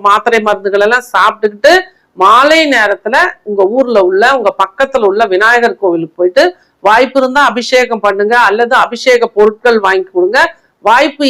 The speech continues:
இல்ல அப்படின்னா உங்க குடும்பத்துல உள்ள நபர்கள் பேருக்கு அர்ச்சனை பண்ணிட்டு, தேங்காய் எண்ணெயில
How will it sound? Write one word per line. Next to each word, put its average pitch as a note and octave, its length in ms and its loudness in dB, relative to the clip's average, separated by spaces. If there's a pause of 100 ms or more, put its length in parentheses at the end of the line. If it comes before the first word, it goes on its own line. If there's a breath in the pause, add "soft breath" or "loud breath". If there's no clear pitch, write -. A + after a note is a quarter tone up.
இல்ல C4 140 0 (120)
அப்படின்னா B3 320 -2 (120)
உங்க D#4 300 2
குடும்பத்துல C#4+ 520 2
உள்ள G#3 120 0 (120)
நபர்கள் G3+ 440 -2
பேருக்கு F#3 320 0
அர்ச்சனை A#3 320 -4 (100)
பண்ணிட்டு, E3 340 0 (480)
தேங்காய் B3 400 2
எண்ணெயில A3+ 300 0